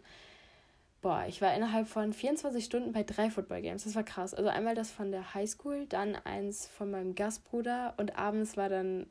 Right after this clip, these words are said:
ein krasses zwischen den Bengals und den Rams. <laughs> Ich weiß nicht mal, wie die Teams heißen. Das sind auf jeden Fall, ähm, ja, zwei Mannschaften, die auch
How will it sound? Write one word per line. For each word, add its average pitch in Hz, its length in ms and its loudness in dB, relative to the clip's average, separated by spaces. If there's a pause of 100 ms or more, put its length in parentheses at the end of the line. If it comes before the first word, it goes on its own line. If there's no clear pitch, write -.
(100)
ein 185 420 0 (840)
krasses 214 540 -4
zwischen 202 240 -2
den 190 120 2
Bengals 190 540 2
und 185 260 -4
den 180 480 -6 (1200)
Rams. 202 400 -4 (640)
<laughs> 392 140 6 (1600)
Ich 370 160 8
weiß 359 240 6
nicht 302 200 4
mal, 262 200 0
wie 254 80 0
die 226 260 0
Teams 220 420 -2
heißen. 214 420 -2 (400)
Das 226 160 4
sind 247 140 4
auf 233 160 2
jeden 202 220 6
Fall, 180 500 -4
ähm, 170 560 -4 (120)
ja, 180 220 4
zwei 190 180 0
Mannschaften, 190 560 -2
die 185 180 0
auch 175 300 -4